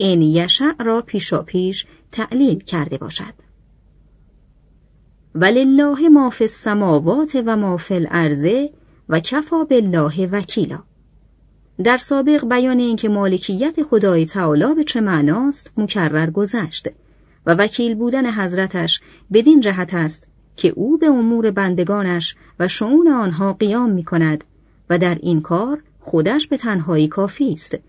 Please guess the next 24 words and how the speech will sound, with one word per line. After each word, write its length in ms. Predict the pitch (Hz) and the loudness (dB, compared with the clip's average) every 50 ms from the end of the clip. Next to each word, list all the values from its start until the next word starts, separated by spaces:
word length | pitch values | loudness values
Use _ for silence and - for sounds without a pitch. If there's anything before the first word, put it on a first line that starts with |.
| _ _ - - _ - | _ _ -20 -14 _ -4
و 120 | - - - | -4 -2 -2
احتیاجی 600 | - 240 226 - - 285 302 311 311 302 269 226 | -4 -6 -6 -2 2 2 2 4 2 0 0 0
به 120 | 190 180 175 | 0 0 0
گرفتن 520 | 165 180 180 185 170 - - 214 208 214 | 2 0 0 0 -2 -4 -4 -4 -4 -4
کمک 440 | 208 - 247 233 254 277 294 302 - - | -4 -4 -4 -2 0 0 -2 -2 0 2
ندارد. 540 | 285 277 214 156 131 - - - - - - _ _ _ _ _ _ _ _ _ _ _ _ _ - | 2 2 2 -2 -6 -8 -12 -14 -18 -20 -20 _ _ _ _ _ _ _ _ _ _ _ _ _ 2
در 140 | 196 208 | 2 2
نتیجه 520 | 202 208 208 202 - 208 202 226 226 226 226 - _ _ _ - | 2 2 -2 -4 -4 0 2 2 2 2 0 -4 _ _ _ -4
اگر 340 | 180 190 175 190 190 190 | -2 0 2 2 2 2
اعمال 500 | 190 185 175 - - 180 226 294 339 330 | 2 0 0 0 0 0 2 2 4 4
مردمی 520 | 311 285 262 247 226 202 202 196 190 185 185 | 4 4 4 2 0 0 0 0 0 0 0
را 140 | 175 175 170 | 0 0 0
نپسندد 920 | 175 175 175 - 180 175 - - 185 170 156 147 156 208 240 262 262 269 - - - - _ _ | 0 -2 -2 -4 -4 -6 -4 -2 0 2 2 2 2 0 0 -2 -6 -8 -12 -18 -20 -20 _ _
و 40 | 196 | 0
از 200 | 196 196 190 - | 0 0 0 0
اعمال 520 | - - 185 - - 190 196 196 190 190 185 | -2 -2 -2 -2 0 0 0 0 2 2 0
نکوهیدهٔ 760 | 185 180 170 - - 185 180 170 175 165 180 247 294 330 320 | 0 -2 -2 -2 -2 -2 0 0 0 0 2 2 4 4 4
آنان 400 | 294 262 226 202 190 175 170 165 | 4 2 2 2 2 2 2 2
به 80 | 165 | 2
خشم 360 | 180 - 208 208 196 - - 226 | 0 -2 -4 -6 -4 -4 -4 -4
آید، 340 | 233 240 262 269 277 277 - - _ _ _ _ _ _ _ - | -2 -2 -2 -2 -2 -4 -6 -10 _ _ _ _ _ _ _ 6
می‌تواند 680 | - 302 302 226 202 180 175 175 175 175 170 160 160 | 6 6 6 4 0 0 0 0 0 0 0 0 0
برای 340 | 180 190 196 196 190 190 190 | 0 0 0 0 0 0 0
اینکه 460 | 180 180 175 165 - 180 170 165 160 | 0 0 -2 0 0 2 2 2 0